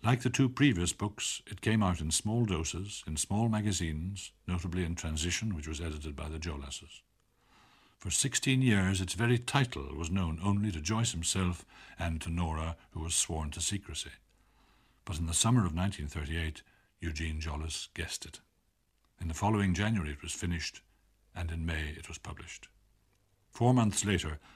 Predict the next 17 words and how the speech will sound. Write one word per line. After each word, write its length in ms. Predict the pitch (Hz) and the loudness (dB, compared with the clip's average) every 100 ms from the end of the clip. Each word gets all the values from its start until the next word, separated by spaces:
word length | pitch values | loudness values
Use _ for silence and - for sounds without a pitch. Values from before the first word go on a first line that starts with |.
| _ | _
the 40 | |
Second 380 | 90 - 95 92 | 0 0 0 -2
World 280 | 85 85 85 | 0 0 0
War 180 | 82 85 | 0 -2
broke 300 | 78 78 - | -4 -8 -6
out, 260 | 78 76 - _ _ _ _ | -6 -8 -14 _ _ _ _
just 320 | 110 98 - | 0 0 0
as 100 | 87 | -6
the 80 | - | -6
first 360 | - 139 120 | 0 2 0
had 160 | - 76 | -4 -6
broken 320 | 85 80 85 | -4 -2 -2
out 220 | 80 80 | -4 -4
less 200 | 82 78 | -6 -6
than 180 | - 76 | -6 -6
two 180 | - 127 | 0 0
months 440 | 82 76 - - | 2 -2 -6 -10